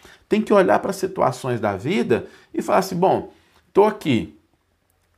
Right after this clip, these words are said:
essa situação não é fácil, essa situação não é simples, como é que eu lido com isso sendo verdadeiramente cristão?" Trazendo a proposta do, como é que eu lido com isso? Como é que eu lido com a parte que me cabe?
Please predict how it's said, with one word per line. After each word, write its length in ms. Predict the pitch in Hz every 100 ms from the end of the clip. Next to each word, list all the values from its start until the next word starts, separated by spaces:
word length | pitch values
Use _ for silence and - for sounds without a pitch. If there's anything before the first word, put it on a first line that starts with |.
| _
essa 180 | - -
situação 520 | 123 135 156 139 139
não 100 | 117
é 60 | 98
fácil, 680 | - 160 190 214 - 214 190 _ _ _ _ _
essa 160 | -
situação 400 | - - - 117
não 120 | 107
é 60 | 90
simples, 840 | - 185 208 214 196 208 214 - _ _ _ _ _ _
como 180 | - 359
é 60 | 359
que 140 | -
eu 80 | 170
lido 400 | 131 151 135 120
com 180 | - 113
isso 380 | 139 - 147 - _
sendo 480 | - - 156 143 113
verdadeiramente 1040 | 104 160 135 127 110 123 113 101 110 -
cristão?" 480 | - 98 - 95 - _ _ _ _ _
Trazendo 440 | - 139 110 135 131
a 40 |
proposta 480 | - 107 - 101 -
do, 100 | 87 -
como 140 | - 110
é 40 |
que 220 | - - -
eu 500 | 202 247 226 131 -
lido 460 | 92 113 139 104 80
com 160 | - 95
isso? 340 | 60 - - _ _ _ _ _ _
Como 140 | - 143
é 40 |
que 140 | 143 -
eu 260 | 196 240 226
lido 340 | 127 156 135
com 100 | 120
a 60 | 110
parte 460 | - 110 110 -
que 80 | -
me 100 | 92
cabe? 360 | - 67 53